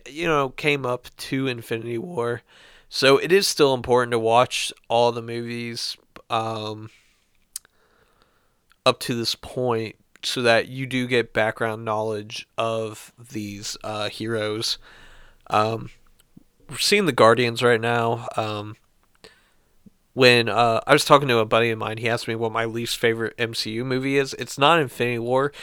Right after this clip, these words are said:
It's actually Guardians of the Galaxy Volume two. I feel like they tried super hard with, like, I felt like I was watching a Fast and Furious movie at some point, 'cause the, the whole family thing, and I just,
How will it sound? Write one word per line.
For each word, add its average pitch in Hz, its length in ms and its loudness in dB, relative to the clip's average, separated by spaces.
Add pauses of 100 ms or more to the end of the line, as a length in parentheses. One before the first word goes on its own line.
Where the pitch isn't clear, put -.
(160)
It's - 160 -4
actually 180 580 0
Guardians 123 420 2
of 113 60 -10
the 123 60 -4
Galaxy 117 460 0
Volume 110 360 -6
two. 110 420 -6 (540)
I 123 160 6
feel 180 240 4
like 147 160 6
they 113 140 -2
tried 110 320 0
super 123 400 -2
hard 117 340 2
with, 113 300 -4
like, - 460 -6 (840)
I 131 100 10
felt 147 240 6
like 151 160 2
I 156 60 8
was 143 120 0
watching 123 300 2
a 123 60 -2
Fast 113 340 -2
and 110 140 -10
Furious 104 440 -10
movie 107 240 -12
at 113 140 -10
some 110 200 -8
point, 110 280 -12
'cause 117 220 -16
the, 117 240 -2
the 117 100 -6
whole 123 180 -2
family 113 540 -4
thing, 107 300 -8
and 110 100 -6
I 113 60 -6
just, - 280 -10